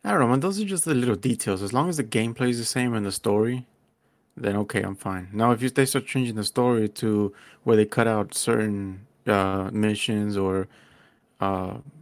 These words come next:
you know, move the narrative away from the original, then yeah, that's different. But as far as details in the background and all these little things,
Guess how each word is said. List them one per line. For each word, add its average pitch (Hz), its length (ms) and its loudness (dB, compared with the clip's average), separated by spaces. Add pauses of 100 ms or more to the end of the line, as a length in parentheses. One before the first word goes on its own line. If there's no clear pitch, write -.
you 110 120 -2
know, 104 120 2
move 107 260 2
the 98 420 4
narrative 104 440 2
away 104 300 4
from 104 320 -2
the 104 80 0
original, 110 400 2
then 123 140 2
yeah, 156 180 0
that's 139 160 -4
different. 139 340 -6
But - 160 -6 (440)
as 135 100 -6
far 151 160 6
as 120 140 4
details 120 420 0
in 113 80 0
the 104 80 0
background 110 500 0
and 107 80 -2
all 110 100 0
these 110 120 -4
little 117 140 0
things, 123 420 -4